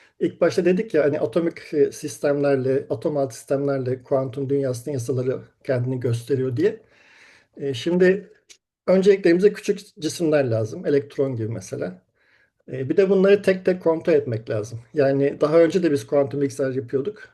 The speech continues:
Ama ne yapıyorduk? İşte akımı kullanıyorduk. Akım içerisinde milyonlarca elektron var. E,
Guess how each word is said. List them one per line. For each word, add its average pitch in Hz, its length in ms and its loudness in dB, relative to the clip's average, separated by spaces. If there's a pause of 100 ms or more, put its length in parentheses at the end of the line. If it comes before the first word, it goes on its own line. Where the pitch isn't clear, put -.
Ama 156 420 -2
ne 165 80 -2
yapıyorduk? 147 480 0
İşte - 160 -12
akımı 185 360 2
kullanıyorduk. 143 440 0
Akım 165 240 -4
içerisinde 165 600 0
milyonlarca 156 600 -4
elektron 139 400 -4
var. - 220 -16 (1040)
E, - 60 -12